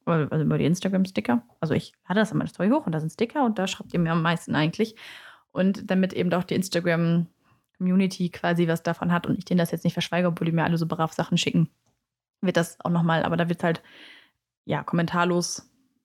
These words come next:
einfach hochgeladen und ihr bekommt hier jetzt die volle Dröhnung aller Meinung <laughs> quasi. Ich hab versucht, ähm, mich immer nur auf drei Bücher zu beschränken. Also ich hab halt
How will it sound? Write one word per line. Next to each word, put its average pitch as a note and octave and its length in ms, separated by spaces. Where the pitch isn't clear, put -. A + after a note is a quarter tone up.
einfach E3+ 360
hochgeladen F3 800
und E3 380
ihr D#3+ 380
bekommt F#3 400
hier F3+ 120
jetzt E3 300
die F3 60
volle A3 380
Dröhnung G3 720
aller F3 180
Meinung D#3 420
<laughs> - 360
quasi. F#3 480
Ich - 100
hab G#3 140
versucht, G#3+ 580
ähm, G3 500
mich F#3 160
immer G3 140
nur G3 160
auf F#3 120
drei F3+ 380
Bücher G3 320
zu - 140
beschränken. F#3 680
Also F3+ 140
ich F#3 160
hab - 160
halt E3+ 260